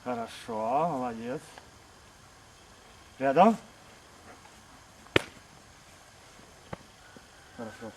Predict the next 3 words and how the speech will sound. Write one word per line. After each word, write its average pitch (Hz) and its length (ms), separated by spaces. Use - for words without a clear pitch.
Вместе. 135 460
Вместе. 180 400
Сидите. 170 480